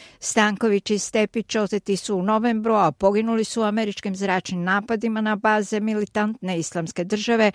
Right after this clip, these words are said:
kod libijskog grada Sabrata. Ministar sigurnosti B I H Dragan Mektić kazao je novinarima da je ministarstvo ozbiljno shvatilo prijetnje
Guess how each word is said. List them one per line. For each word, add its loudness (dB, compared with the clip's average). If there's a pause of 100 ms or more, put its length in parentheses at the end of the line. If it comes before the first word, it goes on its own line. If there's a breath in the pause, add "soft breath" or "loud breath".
(300 loud breath)
kod 2
libijskog -2
grada 0
Sabrata. 0 (200 soft breath)
Ministar 0
sigurnosti 0
B 2
I 2
H 0
Dragan 0
Mektić -2
kazao 0
je 2
novinarima 0
da 0
je 2
ministarstvo 0 (120)
ozbiljno 2
shvatilo 0
prijetnje 0